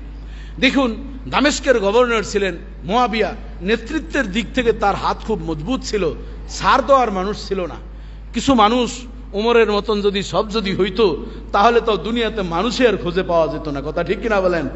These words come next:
যে উল্টা করবে, মাথা শেষ। মাথা শেষ হইলে আর, আর আছে কেউ?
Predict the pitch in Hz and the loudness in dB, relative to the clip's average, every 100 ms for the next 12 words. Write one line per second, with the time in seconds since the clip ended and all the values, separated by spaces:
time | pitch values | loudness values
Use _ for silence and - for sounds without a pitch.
0 | - - 147 147 226 254 254 247 240 185 | -10 -10 -8 2 8 8 6 2 0 0
1 | 202 196 180 170 185 175 196 165 - - | -2 0 -2 -2 -2 -2 -2 -6 -8 -12
2 | 226 254 254 247 247 220 214 208 196 190 | 2 2 4 4 4 4 6 6 4 2
3 | - - - - - - 190 175 190 269 | -6 -14 -16 -16 -8 0 2 2 0 0
4 | 269 247 156 | 6 6 6